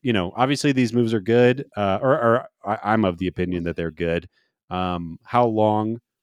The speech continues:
uh, will Jojo Romero stay up? I don't really know. Um, but I like him.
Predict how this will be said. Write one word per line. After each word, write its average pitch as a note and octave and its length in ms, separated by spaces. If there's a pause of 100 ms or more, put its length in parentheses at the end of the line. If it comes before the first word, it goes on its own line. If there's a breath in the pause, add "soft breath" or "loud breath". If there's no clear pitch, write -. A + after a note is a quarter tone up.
(220)
uh, F#2+ 460
will G2+ 340
Jojo G2+ 360
Romero G2 380
stay F#2 200
up? F#2 140
I F#2 60
don't F#2+ 160
really F2 220
know. E2+ 320 (420)
Um, F2 160
but C#3 120
I F#3+ 80
like B3 260
him. D2 260